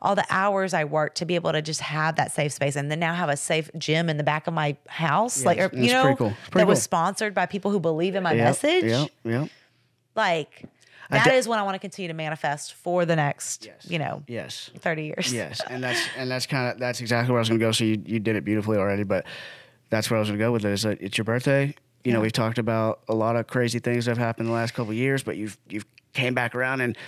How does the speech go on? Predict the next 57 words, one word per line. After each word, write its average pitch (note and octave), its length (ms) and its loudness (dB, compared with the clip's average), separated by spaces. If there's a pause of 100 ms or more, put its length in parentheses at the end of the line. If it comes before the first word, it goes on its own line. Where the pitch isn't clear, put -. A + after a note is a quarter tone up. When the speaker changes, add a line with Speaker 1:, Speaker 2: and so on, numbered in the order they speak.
Speaker 1:
Yeah. D#3 240 -4
Speaker 2:
pointed C3 240 2
out B2+ 100 2
all B2+ 120 2
the, A#2+ 200 -2
you C3 140 -2
know, A2+ 140 0
all A2+ 120 0
the A#2+ 80 -2
beautiful A#2 300 -4
things A#2+ 180 -2
about A#2+ 240 0
it C3 60 2
and A2+ 80 -2
all A2+ 60 -2
the G#2+ 60 -6
positives B2 560 -2
about B2 300 -4
it. B2+ 160 -2 (340)
Speaker 1:
Yeah. - 40 -6
Speaker 2:
But A2 360 2
whatever B2 720 0
you B2 260 -4
would A#2 260 0
like G#2+ 420 -4 (120)
to A#2 540 -2
kinda A#2 300 -2
leave C3+ 560 -2
people C#3 280 0
with D3 460 0
on C#3 140 0
this C#3 140 2
first D3 240 2
Speaker 1:
Yeah. D3 100 4
Speaker 2:
episode, D#3 400 2
kind D3+ 180 2
of C#3 120 2
the, C#3 220 4 (680)
the D3 160 4
Speaker 1:
I - 20 8
Speaker 2:
synopsis, E3 840 4
the D#3 200 4
tying F#3 480 4
the F3+ 80 6
knot, F3+ 280 4
whatever C#4 300 6
you - 80 8
Speaker 1:
Yeah. - 80 8
Speaker 2:
wanna E3+ 120 8
say, F3+ 320 4
and D3 100 4
then C#3 120 4
we'll C#3 80 2
get D3 100 2
out D#3 120 2
of C3 40 0
here. A2+ 140 -2